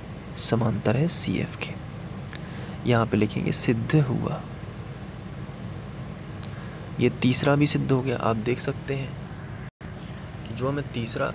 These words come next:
सिद्ध करना था, एडी समांतर सीएफ़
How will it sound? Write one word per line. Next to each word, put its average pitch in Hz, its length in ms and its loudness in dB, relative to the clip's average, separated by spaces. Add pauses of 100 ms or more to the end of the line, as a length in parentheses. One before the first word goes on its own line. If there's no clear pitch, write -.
(140)
सिद्ध 127 420 6
करना 110 380 8
था, 131 320 4
एडी 120 340 8
समांतर 113 500 6
सीएफ़ 110 540 2